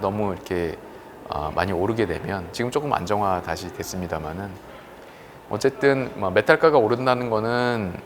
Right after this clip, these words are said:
어, 그만큼 배터리, 소재, 배터리, 그리고 전기차, 어, 가격 인하에 큰 부담이 작용하는 거고요. 어,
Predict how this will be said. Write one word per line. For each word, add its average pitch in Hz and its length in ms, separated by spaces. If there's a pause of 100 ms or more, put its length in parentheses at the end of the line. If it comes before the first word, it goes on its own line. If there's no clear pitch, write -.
(140)
어, 92 220
그만큼 120 500
배터리, 101 540
소재, 143 400
배터리, 92 400
그리고 95 160
전기차, 87 580 (540)
어, 80 220
가격 98 340
인하에 95 540
큰 120 160
부담이 101 460
작용하는 87 1000
거고요. 87 340 (800)
어, 82 560